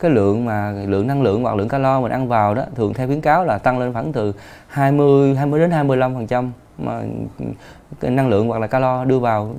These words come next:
so với cái, cái chuyện, so với những trường hợp mà, mà trước khi mình, mình, mình mang thai. Thì như vậy thì, ờ, ờ, <clears throat> chúng ta, chúng ta sẽ không, không quan tâm nhiều ở chỗ ít hay nhiều, mà chúng ta sẽ quan tâm ở những lần khám đó,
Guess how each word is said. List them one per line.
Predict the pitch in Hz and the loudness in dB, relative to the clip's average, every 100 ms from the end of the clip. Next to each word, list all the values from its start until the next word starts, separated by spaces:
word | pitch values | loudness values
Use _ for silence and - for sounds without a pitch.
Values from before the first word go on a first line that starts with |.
| - | -4
so | 143 131 | 2 2
với | 131 156 | 2 0
cái, | 165 | -2
cái | 160 | -6
chuyện, | 156 - - 120 117 | -6 -8 -8 -10 -2
so | 143 131 | 2 4
với | 147 | 2
những | 143 131 | 0 -2
trường | 113 | -4
hợp | 104 113 | -4 -6
mà, | 107 - - - - | -8 -10 -20 -18 -10
mà | 104 | -4
trước | - 202 | 2 2
khi | 151 127 | 2 -2
mình, | 110 104 | -2 -4
mình, | 104 101 | -6 -6
mình | 101 | -8
mang | 117 | -8
thai. | 120 123 127 - - - - - - | -6 -4 -6 -8 -20 -20 -20 -20 -8
Thì | - 120 | 0 2
như | 135 | 6
vậy | 113 117 | 6 4
thì, | 120 110 107 - - - | 2 0 -2 -12 -10 0
ờ, | 120 | 2
ờ, | 127 120 113 110 - 135 - - - | 2 2 0 -2 -2 2 2 0 -4
<clears throat> | 131 120 | -4 2
chúng | 190 180 | 4 6
ta, | 139 131 - - - - - - - 135 | 6 4 -4 -20 -20 -20 -18 -16 -4 2
chúng | 180 | 6
ta | 170 | 6
sẽ | 143 107 151 | 8 6 6
không, | 156 143 139 139 | 2 2 -2 0
không | 156 170 | 2 4
quan | 147 | 2
tâm | 139 135 | 2 0
nhiều | 120 104 | 2 2
ở | 117 | 0
chỗ | 117 - | 0 0
ít | 180 | -2
hay | 131 | 0
nhiều, | 117 | 0
mà | 107 107 | 0 -2
chúng | 147 | -4
ta | 147 | -4
sẽ | 135 | -4
quan | 151 135 | -2 0
tâm | 131 127 | -2 0
ở | 101 110 | -2 -2
những | 131 156 | -2 -2
lần | 113 | -4
khám | 104 151 | -4 -4
đó, | 202 | -2